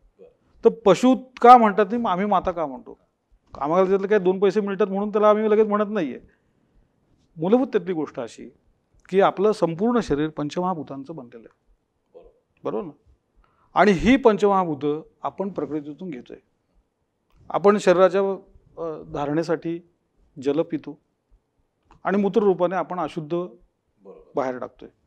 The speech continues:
Speaker 2: म्हणजे प्रकृतीतून निर्माण झालेलं शुद्ध जल, प्रकृतीत दूषित्व येत नाही, मुळात शुद्ध येते, आपल्या काही कारणामुळे ते अशुद्ध होते, पण आपल्या शरीरातून जाणारं वेस्ट जे आहे हे अशुद्ध आहे. दुसरी गोष्ट, आपण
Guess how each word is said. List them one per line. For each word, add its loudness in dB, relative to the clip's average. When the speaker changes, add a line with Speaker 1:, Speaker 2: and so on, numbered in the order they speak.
Speaker 2:
म्हणजे 4
प्रकृतीतून 2
निर्माण 2
झालेलं 6
शुद्ध 4
जल, 4
प्रकृतीत 0
दूषित्व 0
येत 8
नाही, -2
मुळात 12
शुद्ध 4
येते, 12
आपल्या 6
काही 10
कारणामुळे 10
ते 6
अशुद्ध 8
होते, 4
पण 12
आपल्या 8
शरीरातून 6
जाणारं 6
वेस्ट 6
जे -2
आहे -4
हे 0
अशुद्ध 0
आहे. -2
दुसरी 0
गोष्ट, 6
आपण 2